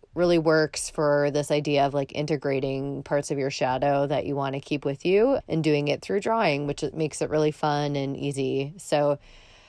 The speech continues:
check that out. We also have a copy of that on demand on the site now. So lots of stuff going on. I won't talk your ear off about that.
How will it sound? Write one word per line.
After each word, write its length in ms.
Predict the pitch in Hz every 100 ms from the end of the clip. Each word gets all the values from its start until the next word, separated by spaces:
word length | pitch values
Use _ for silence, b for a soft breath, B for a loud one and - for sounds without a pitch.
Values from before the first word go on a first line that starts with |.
| b -
check 300 | - 175 -
that 320 | 165 156 -
out. 440 | 156 156 196 233 180
We 100 | 160
also 240 | 156 170
have 140 | 165
a 40 | 151
copy 300 | 151 143 143
of 80 | 139
that 340 | 135 135 -
on 220 | 139 139
demand 460 | 147 139 135 139 143
on 100 | 139
the 80 | 139
site 300 | 143 131 -
now. 400 | 139 139 165 180
So 400 | - 165 160 - b b -
lots 280 | 269 427
of 100 | 403
stuff 280 | 349 277 254
going 260 | 277 247 208
on. 300 | 208 175 143
I 80 | 151
won't 240 | 165 -
talk 240 | 175 170
your 120 | 185 165
ear 180 | 160
off 180 | 156 151
about 300 | 156 147 147
that. 320 | 175 151 139